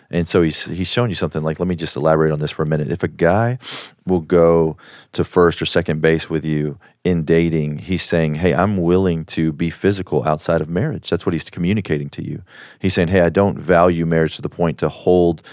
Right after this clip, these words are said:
i-, intimacy, uh, sacred for marriage. I, I'm willing to go outside of marriage."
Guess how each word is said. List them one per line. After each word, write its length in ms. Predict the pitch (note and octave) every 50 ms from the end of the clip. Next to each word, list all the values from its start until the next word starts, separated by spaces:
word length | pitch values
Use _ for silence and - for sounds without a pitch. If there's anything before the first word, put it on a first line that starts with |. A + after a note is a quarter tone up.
| - - - - _ -
i-, 60 | -
intimacy, 840 | - - - G2 G2 F#2+ - F2+ E2+ E2+ E2 - - F2 E2 E2 D#2 - - - - - -
uh, 160 | - D#2+ D#2+
sacred 500 | D2+ - - - G2 F#2 F2+ - F2 D#2+
for 140 | - - E2+
marriage. 520 | E2 D#2+ E2 E2+ E2+ E2+ D#2+ D#2 D2 - - - -
I, 240 | D#2 F2 F#2 F2+ - -
I'm 320 | E2+ F2+ G2 F#2 E2+ E2
willing 340 | D#2+ E2+ F2+ F2+ F2+ F2 E2
to 80 | D#2
go 220 | D2+ F2 E2+ D#2 -
outside 480 | - D#2+ D#2 - - - D#2 D#2+ D#2
of 100 | D#2 D2+
marriage." 400 | D2+ D#2 D#2 D2 D2 D2 C#2+ -